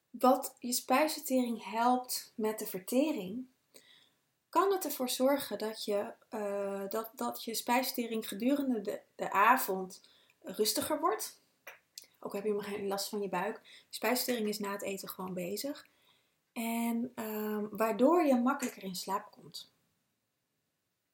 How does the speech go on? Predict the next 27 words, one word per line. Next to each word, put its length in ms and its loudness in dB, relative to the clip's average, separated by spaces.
Nou 120 0
werkt 220 6
kamille 460 2
ook 280 8
op 120 2
je 100 -6
zenuwstelsel. 1080 0
Ehm, 840 0
het 120 -10
brengt 540 -2
tot 160 -6
rust. 580 -4
Het 320 -20
brengt 460 -2
je 200 -2
naar, 880 -4
ehm, 800 -8
zoals 240 4
we 60 -2
dat 140 0
vanuit 200 -2
de 60 -8
alchemie 320 0
bekijken, 280 -4
naar 180 -4
het 180 -10
vocht 480 2